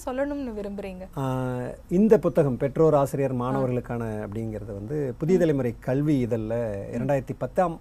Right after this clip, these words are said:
Speaker 2: பத்-, பதினெட்டாம் ஆண்டு,
Speaker 1: ம்.
Speaker 2: இரண்டாயிரத்தி பதினெட்டாம் ஆண்டு எழுதக்கூடிய வாய்ப்பு
Speaker 1: ம்.
Speaker 2: கிடைச்சது.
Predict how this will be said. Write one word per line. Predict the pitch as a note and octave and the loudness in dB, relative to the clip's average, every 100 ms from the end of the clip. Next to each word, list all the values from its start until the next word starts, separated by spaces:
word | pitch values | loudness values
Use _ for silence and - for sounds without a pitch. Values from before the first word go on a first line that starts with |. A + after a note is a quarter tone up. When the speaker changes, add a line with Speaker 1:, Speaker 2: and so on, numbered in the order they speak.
| - | -6
Speaker 2:
பத்-, | C3 - | -8 -4
பதினெட்டாம் | D3 F3+ F3 F3 A#2+ | 2 4 6 4 4
ஆண்டு, | G#2+ G2 - | -2 -8 -6
Speaker 1:
ம். | |
Speaker 2:
இரண்டாயிரத்தி | C3 C#3 A#2 C3 A#2 G#2 G2+ | 0 0 0 -4 -4 -6 -4
பதினெட்டாம் | B2+ C#3+ C#3 B2 | -2 -2 -2 -4
ஆண்டு | A2+ A#2+ B2 | -4 -4 -4
எழுதக்கூடிய | B2 A#2+ A2 | -4 -4 -6
வாய்ப்பு | G#2 G#2 G#2+ A2+ | -4 -6 -6 -8
Speaker 1:
ம். | G#2 G#2 A#2+ D#3+ A3+ | -8 -10 -12 -14 -10
Speaker 2:
கிடைச்சது. | G#2 - A2 | -10 -10 -14